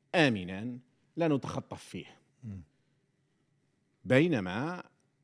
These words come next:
Speaker 1: ثم جاءت أشياء أخرى، وربما حتى الأوراق إلى آخره، وهذا كان مهم، صراحة مهم، حتى نستطيع إنسان أن يبقى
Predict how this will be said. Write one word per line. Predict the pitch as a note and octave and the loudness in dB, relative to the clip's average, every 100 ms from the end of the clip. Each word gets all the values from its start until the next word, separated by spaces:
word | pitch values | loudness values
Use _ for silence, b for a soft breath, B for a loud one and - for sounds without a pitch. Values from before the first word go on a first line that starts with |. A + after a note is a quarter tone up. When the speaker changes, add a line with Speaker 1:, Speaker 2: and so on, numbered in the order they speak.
| _ _ _ _ _ _ _ - | _ _ _ _ _ _ _ -2
Speaker 1:
ثم | A3 E3 | 4 4
جاءت | C#3 C#3 D3 B2 B2 C3 | 4 4 2 0 -4 -6
أشياء | - C#3 C3 | -2 -2 -2
أخرى، | C3 C3 B2+ B2+ | -4 0 2 2
وربما | C3 A2 A#2+ A2+ | 0 -2 -2 -2
حتى | - - | -4 -4
الأوراق | C3 B2+ A#2+ B2+ C3 - | 0 0 2 2 0 -2
إلى | A2+ G#2 | -4 -4
آخره، | - F#2+ | -6 -6
وهذا | D3+ F3 G3 | -4 -2 -2
كان | - E3 | 0 0
مهم، | D#3 F3 D3+ F2 - - | 0 0 -2 -4 -10 -10
صراحة | B2 D3+ - A2+ | -2 -2 -2 -4
مهم، | B2 D3 E3 G2 | -2 -2 -2 -4
حتى | - A#2 | -6 -6
نستطيع | C3+ - C#3 D#3+ D3+ G2+ - B B - | -4 -4 -4 -2 -2 -4 -12 B B -8
إنسان | A#2 A2+ D3+ C#3 | -6 2 2 2
أن | C3 | 0
يبقى | B2+ D3 - B2 | 0 0 0 -2